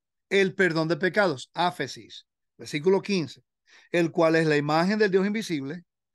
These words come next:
el primi-, el primogénito de toda la creación, porque en, porque él, porque por él fueron creadas todas las cosas, no hay nada, no hay, las cosas que hay en los cielos, lo que hay en la tierra, las visibles, las invisibles, sean tronos,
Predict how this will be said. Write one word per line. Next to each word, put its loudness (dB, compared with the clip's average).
el 2
primi-, 0
el -2
primogénito -2
de 0
toda -2
la -2
creación, -8
porque 2
en, -4
porque 2
él, 2
porque 0
por -2
él 0
fueron -4
creadas -4
todas -4
las -8
cosas, -2
no -2
hay 0
nada, 2
no 0
hay, 0
las -4
cosas 0
que -4
hay 2
en -2
los -8
cielos, 0
lo 0
que -4
hay 0
en -2
la -4
tierra, 0
las 0
visibles, 0
las 2
invisibles, -2
sean -4
tronos, 0